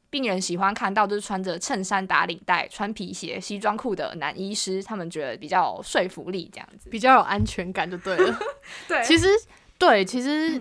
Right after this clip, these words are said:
Speaker 2: 在医院中我们就会看到各个不同层级，就其实真的有时候你光是看那个人穿的衣服，你大概就知道他的<laughs> level 在哪里。就是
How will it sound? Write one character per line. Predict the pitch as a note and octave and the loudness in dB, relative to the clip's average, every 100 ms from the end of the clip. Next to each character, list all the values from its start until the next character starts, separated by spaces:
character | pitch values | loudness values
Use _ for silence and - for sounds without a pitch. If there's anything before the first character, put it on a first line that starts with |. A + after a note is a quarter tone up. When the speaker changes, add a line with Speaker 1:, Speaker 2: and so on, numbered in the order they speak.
| F3+ | -8
Speaker 2:
在 | - D#4 | 0 2
医 | - B3+ | 2 0
院 | C#4 A#3+ | 0 2
中 | A#3 | 2
我 | A3+ | 2
们 | F3+ E3 | 0 -2
就 | F#3+ | 0
会 | |
看 | G#3 - G3+ | 0 0 0
到 | F#3+ G3+ | 4 2
各 | F#3+ - G3+ | 0 -2 0
个 | F#3 | -2
不 | F3 A3 | -4 -4
同 | F3 E3 | -4 -4
层 | - F3+ E3+ | -4 -6 -6
级， | D#3+ | -8
就 | - G4 | 2 2
其 | G#4+ | 4
实 | A#3 G#3+ | 0 2
真 | C4 | 2
的 | C#4 | 4
有 | G3+ | 2
时 | F3 | 2
候 | A#3 | 2
你 | G#3 | 2
光 | F3+ G3 | 2 0
是 | G#3 G#3 | 0 -4
看 | - A3 E3+ E3+ - _ | -2 -2 -2 -6 -12 _
那 | - G#3+ | -2 0
个 | F#3+ F3 | 2 0
人 | D#3 | -2
穿 | - G3 | -2 0
的 | F#3 | 0
衣 | F#3+ | -4
服， | F#3 | -6
你 | E3 | 0
大 | F3+ | 4
概 | G3 | 6
就 | G3 | 4
知 | F#3+ | 4
道 | F3+ F3 | 4 4
他 | F3+ | 4
的 | F3+ F3 - | 4 2 0
<laughs> | F3 | 2
level | F3+ F3 F3+ D#3 D#3 | 2 2 0 -2 -2
在 | - F#3 | 0 0
哪 | F3 B2 A#2+ | 0 -4 -6
里。 | D#3+ F#3 | -8 -4
就 | A#3+ | 0
是 | C4 | 2